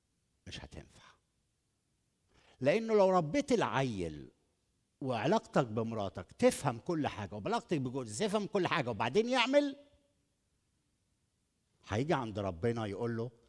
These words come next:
"فهمني عشان أطيعك"،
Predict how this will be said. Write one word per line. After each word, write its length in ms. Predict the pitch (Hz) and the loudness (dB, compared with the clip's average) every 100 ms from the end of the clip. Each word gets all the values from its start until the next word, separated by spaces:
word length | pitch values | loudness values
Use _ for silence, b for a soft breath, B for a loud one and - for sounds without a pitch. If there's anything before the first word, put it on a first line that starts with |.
| _ | _
"فهمني 1040 | - 196 147 117 127 262 220 185 165 143 - _ _ _ _ _ _ _ _ _ - | 8 10 10 8 10 10 6 4 4 2 -4 _ _ _ _ _ _ _ _ _ 2
عشان 400 | 123 139 165 156 - - | 4 6 4 0 -2 -2
أطيعك"، 920 | 143 - 202 143 98 95 _ - | -2 0 2 2 2 -4 _ -20